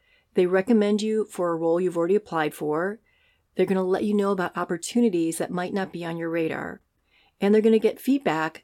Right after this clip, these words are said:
to you on how you did in the interview and what steps you might need to take in order to secure the offer. So you want to engage with a mentor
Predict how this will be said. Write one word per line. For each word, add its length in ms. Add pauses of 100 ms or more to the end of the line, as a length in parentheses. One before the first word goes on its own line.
to 120
you 200
on 80
how 240
you 120
did 200
in 80
the 80
interview 680
and 100
what 140
steps 380
you 80
might 180
need 160
to 80
take 300
in 40
order 200
to 120
secure 520
the 140
offer. 500 (640)
So 240
you 220
want 240
to 80
engage 480
with 120
a 60
mentor 600